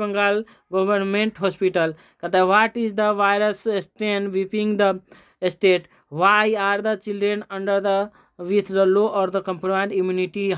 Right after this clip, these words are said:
higher risk is see? State the health infras-, अ, infrastructure street to him, to thin।" यानी कि कहता है कि इसमें जो है आपको जो है, अ,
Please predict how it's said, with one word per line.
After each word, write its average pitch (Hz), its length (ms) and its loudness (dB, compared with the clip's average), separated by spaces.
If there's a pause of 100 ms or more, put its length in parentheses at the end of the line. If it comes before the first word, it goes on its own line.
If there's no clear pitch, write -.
higher 185 280 2
risk 180 440 0 (300)
is 170 300 -6
see? 147 140 0 (360)
State 208 400 2
the 185 240 2
health 220 320 0
infras-, 202 480 -4
अ, 175 260 -4 (280)
infrastructure 202 840 0 (420)
street 220 520 0 (480)
to 220 140 4
him, 156 220 -2 (300)
to 208 160 -2
thin।" 139 220 -2 (920)
यानी 180 240 2
कि 180 100 -8
कहता 196 220 2
है 190 140 2
कि 214 120 -12
इसमें 220 380 -4
जो 196 120 0
है 170 280 -4 (300)
आपको 175 320 0
जो 196 140 0
है, 175 220 0 (300)
अ, 170 80 -10